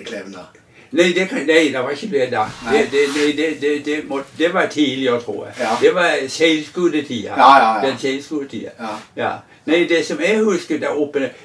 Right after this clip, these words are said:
Speaker 2: det var jo det at, eh, rett, vi hadde jo den der, eh, det var vel rett etter krigen, der var det jo litt, eh, nok så mye de der tyske, østtyskere. Det var vel den der, det kalde krigen, vet du.
Speaker 1: Ja.
Speaker 2: Så var det så mange østtyskere som,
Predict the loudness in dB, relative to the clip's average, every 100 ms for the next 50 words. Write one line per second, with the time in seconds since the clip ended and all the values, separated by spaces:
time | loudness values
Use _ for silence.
0 | _ -2 0 0 0 0 2 2 2 0
1 | -2 -2 -6 -10 -10 -6 -4 -4 -6 -4
2 | -2 -2 -2 -2 -2 -2 -4 -6 -8 -8
3 | -14 -20 -20 -20 -16 -10 -2 -2 0 0
4 | 0 0 -4 -4 -4 -2 -2 -2 -4 -2
5 | -2 0 0 2 0 0 -4 -8 -12 -12
6 | -8 -8 -4 -4 0 0 2 0 -2 -4
7 | -8 -8 -10 -2 0 0 -2 -2 -2 -2
8 | -6 -6 -6 -14 -8 -2 2 2 0 0
9 | 0 2 0 0 0 0 -2 -2 -2 -2
10 | -4 -4 -4 -6 -6 -8 -2 0 2 0
11 | -4 -6 -6 -4 -4 -4 -6 -6 -6 -6
12 | -2 -2 0 -4